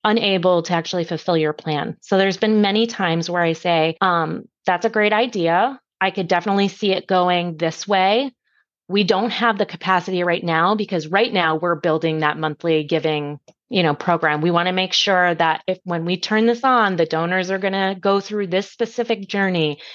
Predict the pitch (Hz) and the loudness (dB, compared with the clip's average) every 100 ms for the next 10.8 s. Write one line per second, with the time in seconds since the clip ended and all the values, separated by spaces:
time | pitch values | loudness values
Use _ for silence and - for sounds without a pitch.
0 | - - 185 180 180 196 190 214 185 - | -20 -2 0 2 0 -2 -2 0 0 0
1 | 180 196 185 208 196 185 175 185 165 - | 2 2 2 -2 0 0 -2 -4 -10 -2
2 | 180 180 180 175 175 - _ 196 170 160 | 0 0 -2 -4 -4 -8 _ -4 -2 -2
3 | 170 - 180 185 - 180 175 175 170 165 | -6 -2 0 2 2 2 2 0 2 2
4 | 165 170 165 165 - 165 156 - 156 151 | 0 2 0 0 -2 0 0 0 0 0
5 | 165 170 - - - - _ _ 196 185 | -2 -6 -20 -20 -20 -20 _ _ -2 2
6 | 208 214 214 202 196 190 170 - 180 180 | 2 2 2 2 0 -2 -6 -2 0 2
7 | 175 160 160 - _ - 180 180 185 185 | 0 0 0 -4 _ -8 -2 0 0 2
8 | 202 196 202 196 185 226 226 185 175 165 | 0 2 -2 -2 -2 -2 -2 -4 -2 -4
9 | 180 175 175 170 - 214 170 165 170 170 | -2 -2 -2 -6 0 2 2 -2 -4 -6
10 | - 175 175 175 170 175 165 | -2 0 0 -2 0 2 2